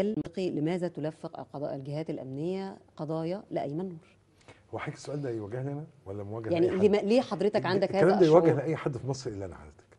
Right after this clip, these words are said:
Speaker 2: لأن السؤال ده عشان يوجه لي كان يوجه مرات عديدة جدًا. أنا بس عايز أقول لهم حاجة.
Speaker 1: يعني بعض
Speaker 2: يا
Speaker 1: الأسباب
Speaker 2: جماعة،
Speaker 1: العديدة اللي ممكن
Speaker 2: مصر
Speaker 1: حضرتك تستند إليها مفترض إنها
Speaker 2: يا
Speaker 1: تفت-
Speaker 2: أستاذة منى، أنا بس عايز أثبت حقيقة رائعة.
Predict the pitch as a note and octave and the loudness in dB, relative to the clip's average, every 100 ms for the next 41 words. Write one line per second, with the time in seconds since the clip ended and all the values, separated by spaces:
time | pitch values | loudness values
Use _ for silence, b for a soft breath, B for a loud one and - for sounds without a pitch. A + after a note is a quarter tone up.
0 | b b b b A2+ D3 F3 D#3 - D#3 | b b b b -4 0 2 0 -2 -2
1 | E3+ D#3+ - E3+ B2+ D#3 D3 C3+ C#3 C3 | 0 0 0 -2 0 0 0 -2 -2 -4
2 | - C3 C3 A#2 F#2+ F2+ F#2 D3+ G#3 G3+ | -4 -4 -4 -6 -6 -8 -8 -4 -2 -2
3 | E3 C#3 C3 C3 A2 - F3+ F#3 A3+ G3+ | 4 4 4 0 0 2 6 6 6 6
4 | F#3+ G3+ - D3+ A#3+ A#3 G3 G3 A#3 G3 | 2 2 6 8 10 10 8 6 6 6
5 | G3 D#3 E3+ - A#3+ C#3+ C#3 A#3+ F#3 F#3 | 6 6 6 4 4 4 6 4 4 2
6 | B3+ A3+ B3+ A#3+ B3+ F#3+ - C3+ C#3 C3+ | 2 0 -2 0 0 0 0 0 0 0
7 | B2 B2 B2+ - A#2+ A2+ A#2+ B2+ - G2+ | -2 -4 -6 -4 -4 -4 -6 -10 -12 -12
8 | - - - C3 B2+ A2 G#2+ - _ _ | -12 -16 -10 -8 -6 -6 -8 -10 _ _
9 | G#2 G#2+ C3 G2 | -4 -2 0 -2